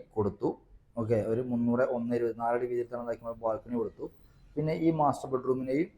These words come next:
ഈ ടോയ്ലറ്റിനെയും ഇതുപോലെ തിരിച്ചെന്താക്കി ഇവിടെയും പ്ലേസ് ചെയ്തു. പത്ത് പന്ത്രണ്ടിൻ്റെ മാസ്റ്റർ ബെഡ്റൂമിനെയും ഏഴ് അഞ്ചിൻ്റെ അറ്റാച്ച്ഡ് ബാത്റൂമിനെയും എന്ത് ചെയ്തു, നമ്മളിവിടെ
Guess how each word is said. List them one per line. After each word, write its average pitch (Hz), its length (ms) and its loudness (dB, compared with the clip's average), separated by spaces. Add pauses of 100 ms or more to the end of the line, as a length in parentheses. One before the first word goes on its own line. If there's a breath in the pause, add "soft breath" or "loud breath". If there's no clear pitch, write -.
(140)
ഈ 123 140 -4
ടോയ്ലറ്റിനെയും 117 540 2
ഇതുപോലെ 120 360 4 (120)
തിരിച്ചെന്താക്കി 113 540 -4 (220)
ഇവിടെയും 104 300 -8 (640)
പ്ലേസ് 110 220 2
ചെയ്തു. 95 280 0
പത്ത് 107 320 2
പന്ത്രണ്ടിൻ്റെ 107 480 0 (320)
മാസ്റ്റർ 104 260 -8
ബെഡ്റൂമിനെയും 110 520 0 (460)
ഏഴ് 107 300 2
അഞ്ചിൻ്റെ 110 360 2
അറ്റാച്ച്ഡ് 107 340 -2
ബാത്റൂമിനെയും 104 400 -6
എന്ത് 101 120 -6
ചെയ്തു, 95 140 -6 (260)
നമ്മളിവിടെ 95 380 -6